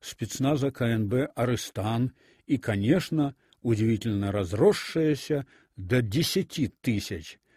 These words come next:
служба охраны самого президента. Вот это уже настоящая безопасность. Надо признать, что крестный тесть выбрал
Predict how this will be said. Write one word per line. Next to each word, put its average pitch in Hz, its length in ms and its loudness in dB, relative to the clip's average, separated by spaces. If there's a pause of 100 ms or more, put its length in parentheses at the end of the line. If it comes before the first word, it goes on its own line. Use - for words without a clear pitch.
(180)
служба 107 600 0
охраны 135 580 0
самого 110 480 -2
президента. 101 800 -4 (500)
Вот 95 260 -2
это 170 260 4
уже 131 580 2
настоящая 104 1300 -6 (140)
безопасность. - 960 -10 (1120)
Надо 123 220 2
признать, 127 420 2
что - 220 -4
крестный 123 580 0
тесть - 580 -2 (520)
выбрал 139 460 4